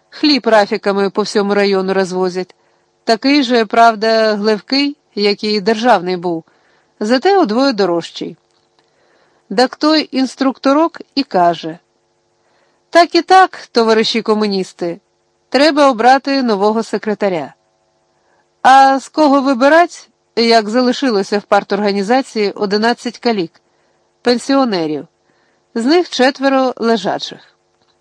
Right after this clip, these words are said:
Цегельня на реконструкції, розорили, розтягли та й розбіглися. Директор і той три гектари землі у колгоспі заорендував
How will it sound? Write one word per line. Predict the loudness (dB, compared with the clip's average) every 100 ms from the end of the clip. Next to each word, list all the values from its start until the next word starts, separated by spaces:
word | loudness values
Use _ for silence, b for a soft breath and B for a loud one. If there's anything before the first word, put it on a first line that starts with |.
| _ _ _
Цегельня | -4 0 2 2 0 0 0
на | 0 0
реконструкції, | 0 -4 -6 -4 -4 -4 -8 -8 -8 -12 _ _ _ _ -4
розорили, | 0 2 2 0 0 -2 -4 -6 _ _ -8
розтягли | -2 -2 -2 0 2 2 -4 -6 -8 _ 0
та | 2
й | 2
розбіглися. | -2 -2 -2 -2 -4 -6 -10 -10 _ _ _ _ _ _ _
Директор | -4 0 0 -2 -4 -6 -6 -8 _ _
і | -6
той | -2 0 2
три | 0
гектари | 0 -2 0 2 2
землі | 0 -2 0 -2
у |
колгоспі | -2 -2 -2 -4 -4
заорендував | -2 0 0 -2 -2 0 0 -2